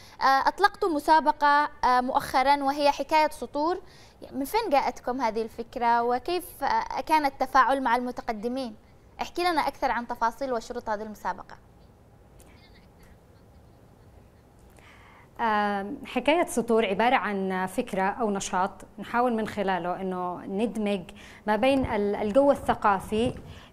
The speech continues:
Speaker 2: ب-، بأشكاله المتعددة، يعني ما بين أغنية، ما بين قصة، ما بين كتاب، وما بين استخدام وسائل متعددة للتعبير عن الفنون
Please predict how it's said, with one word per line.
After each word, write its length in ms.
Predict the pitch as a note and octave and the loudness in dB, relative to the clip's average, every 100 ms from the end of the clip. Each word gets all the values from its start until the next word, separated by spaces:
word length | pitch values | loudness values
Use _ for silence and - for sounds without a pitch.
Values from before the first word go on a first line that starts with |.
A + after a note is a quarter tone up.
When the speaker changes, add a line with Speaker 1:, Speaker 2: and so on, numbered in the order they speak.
| - | -6
Speaker 2:
ب-، 180 | A3 - | -4 0
بأشكاله 480 | A#3 - C4 B3+ | 0 0 2 4
المتعددة، 600 | C4+ G#3+ A3 G3 G3 F3+ | 2 0 -2 -2 -2 -4
يعني 200 | F3 F3 | -4 -4
ما 140 | F#3+ G3 | -2 -2
بين 280 | G3 A3 - - - | 0 -2 -4 -12 -2
أغنية، 460 | A#3 A3 G#3 G3 F#3 | 0 2 0 0 -2
ما 160 | F3+ | -4
بين 180 | F3+ F#3+ | -4 -6
قصة، 420 | - B3+ - G3 | -4 -4 -4 -4
ما 160 | F#3 F3+ | -4 -4
بين 160 | F#3 | -4
كتاب، 520 | F#3 G3 F#3+ A3+ A#3+ G3 | -6 -6 0 0 0 -2
وما 240 | B3 C4 | -2 0
بين 320 | C4 C#4+ B3+ - - | 2 2 0 -4 -12
استخدام 480 | - - A#3 B3 G3+ | -10 -6 -2 -2 -2
وسائل 320 | F#3+ A#3 G#3 | -4 -6 -6
متعددة 520 | G3 F#3 F#3 G#3+ G3 | -6 -8 -6 -4 -4
للتعبير 480 | F#3+ F3+ F3+ F#3 G3 | -6 -6 -4 -2 -2
عن 140 | F3+ | -4
الفنون 360 | F#3 - A3 | -8 -6 -6